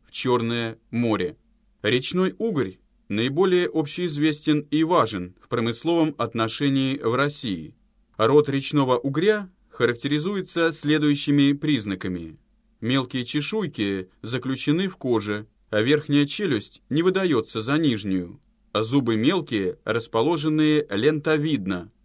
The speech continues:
а жаберные щели узкие – у основания грудных плавников.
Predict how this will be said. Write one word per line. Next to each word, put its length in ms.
а 120
жаберные 560
щели 520
узкие – 640
у 200
основания 760
грудных 460
плавников. 580